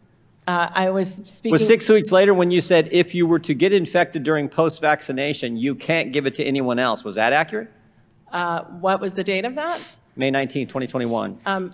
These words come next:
Speaker 1: at the time we had the Wuhan strain and then the Alpha strain. That was the Alpha strain that was circulating. That was generally true, yeah.
Speaker 2: Generally true again?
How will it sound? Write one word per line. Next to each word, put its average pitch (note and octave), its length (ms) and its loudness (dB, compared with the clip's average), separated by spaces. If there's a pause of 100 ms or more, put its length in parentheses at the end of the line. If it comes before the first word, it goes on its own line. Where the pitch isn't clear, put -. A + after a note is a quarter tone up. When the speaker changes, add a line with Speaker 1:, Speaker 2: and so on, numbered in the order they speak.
Speaker 1:
at - 200 -2
the G3+ 80 -6
time G#3+ 380 -2
we G#3 160 -2
had F3+ 380 -4
the F3 120 -6
Wuhan G#3 420 -4
strain G#3 300 -6
and F#3 100 -4
then E3+ 120 -4
the E3 80 -6
Alpha F3 300 -4
strain. F3+ 280 -6
That F3 120 -6
was E3+ 120 -10
the F3 80 -4
Alpha F3 260 -2
strain F#3 280 -6
that F3+ 240 -8
was E3+ 160 -6
circulating. E3+ 540 -8
That D#3 120 -6
was D#3+ 140 -10
generally D#3 420 -8
true, - 320 -16
yeah. A#2 160 -12
Speaker 2:
Generally D#3 360 2
true F3+ 220 -2
again? F3 340 -2